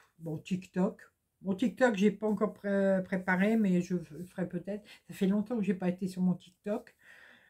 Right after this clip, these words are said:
Je suis pas très attirée par mon TikTok, mais bon. Euh, donc voilà.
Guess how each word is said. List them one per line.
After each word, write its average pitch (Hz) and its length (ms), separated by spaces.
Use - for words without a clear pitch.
Je - 80
suis 196 100
pas 226 720
très 214 240
attirée 190 340
par 180 160
mon 170 120
TikTok, 175 480
mais 151 140
bon. 131 200
Euh, 208 1700
donc 233 280
voilà. 208 280